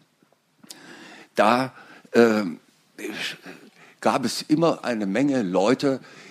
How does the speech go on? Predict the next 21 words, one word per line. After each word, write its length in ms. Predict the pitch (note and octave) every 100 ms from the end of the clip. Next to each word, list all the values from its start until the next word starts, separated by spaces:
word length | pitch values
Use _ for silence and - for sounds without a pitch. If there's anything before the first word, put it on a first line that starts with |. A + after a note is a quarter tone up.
| - -
die 300 | A#2+ A#2 C3+
haben 360 | B2 - G#2+ B2+
sich 460 | A#2+ C3 - - -
nicht 400 | - G#2+ D#3+ -
nur 460 | - C3+ D#3+ A#2 -
politisch 560 | G#2+ G#2+ A#2+ F#3 C#3+ -
bedrängt 540 | A#2 - G#2 A2 -
gefühlt, 520 | C3 - B2 E3 D#3+
etwa 380 | G#2+ F#2 - F#2
in 80 | F#2
der 80 | G2
Berufswahl 720 | A2+ F#2 G#2+ - G2+ F#2+ G#2+
und 180 | G2+ G2
vielen 300 | A2+ G#2+ G2
anderen, 380 | G#2+ B2+ B2+ C3 - - - - -
sondern 360 | - A2+ B2 G#2
sie 240 | - A#2+
fanden 520 | - - A2+ B2 -
sich 280 | - - -
in 160 | G#2 -
ihrer 240 | A2 G#2+